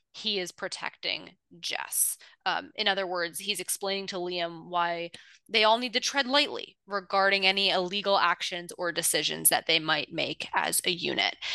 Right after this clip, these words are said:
Now, I do wanna preface this by saying, um, we know that this is a topic that we, as people who do not have daca ourselves, cannot speak with any personal experience to.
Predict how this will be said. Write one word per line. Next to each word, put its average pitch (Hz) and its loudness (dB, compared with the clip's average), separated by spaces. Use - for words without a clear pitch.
Now, 190 4
I 208 2
do 220 2
wanna 277 4
preface 226 0
this 226 0
by 196 2
saying, 190 0
um, 180 0
we 233 2
know 190 2
that 180 0
this 185 2
is 196 -2
a 190 0
topic 226 2
that 180 4
we, 196 -2
as 185 4
people 190 -2
who 202 -2
do 196 0
not 185 6
have 185 2
daca 190 6
ourselves, 202 4
cannot 185 4
speak - 0
with 180 -2
any 180 0
personal 185 0
experience 180 -6
to. 190 -6